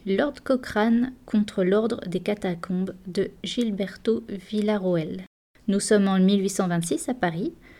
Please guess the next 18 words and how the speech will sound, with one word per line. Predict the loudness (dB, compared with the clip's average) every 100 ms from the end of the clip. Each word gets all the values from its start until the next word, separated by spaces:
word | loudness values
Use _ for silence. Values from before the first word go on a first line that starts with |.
| -18
Champollion | -2 2 4 8 12 12
le | 12 8
Jeune | 6 4 4 2
détient | -2 2 2 2
un | 0
manuscrit | 4 8 8 8 4 -2 0
de | 2
la | 4 4
main | 2 2
de | 0
Jules | -2 -6 -6
César | -2 -2 0 -2 -4 -10
qui | -4 -2
indique | 0 -4 -6 -2
l'existence | 0 2 0 0 0 0 0
du | 0
monstre | 2 4 2 -2
antédiluvien | -4 -2 0 0 0 -2 0 0 -2